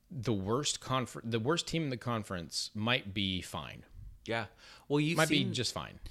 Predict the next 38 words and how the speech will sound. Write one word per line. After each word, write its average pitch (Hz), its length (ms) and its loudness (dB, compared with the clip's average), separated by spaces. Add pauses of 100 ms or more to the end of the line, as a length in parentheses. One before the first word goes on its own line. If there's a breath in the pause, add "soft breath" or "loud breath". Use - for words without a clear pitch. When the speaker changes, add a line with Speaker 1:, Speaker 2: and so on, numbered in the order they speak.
(120)
Speaker 2:
you've 131 180 -4
seen 165 220 -2
that 180 300 -4
grab. 110 380 0
I'm 101 120 -2
gonna 135 160 4
send 101 200 -6
you 107 100 0
a 87 40 0
picture - 380 -4
really 113 180 -2
quick. 120 260 -2
You 95 60 -6
can 95 100 -6
cut 92 160 -4
out 92 140 -2
the 120 60 0
next 101 180 0
Speaker 1:
Mm-hmm. 101 120 -4
Speaker 2:
ten 92 40 -8
seconds, 95 320 -2
but 107 120 2
I 104 40 6
want 120 160 2
you 127 60 0
to 113 60 4
look 98 220 2
at 95 120 -2
this, 87 240 0
and 87 100 -2
I 87 60 2
want 92 160 0
us 95 100 -4
to 90 80 -4
talk 87 260 -2
about 82 240 -2
this, - 360 -6 (100)
um, 80 440 -6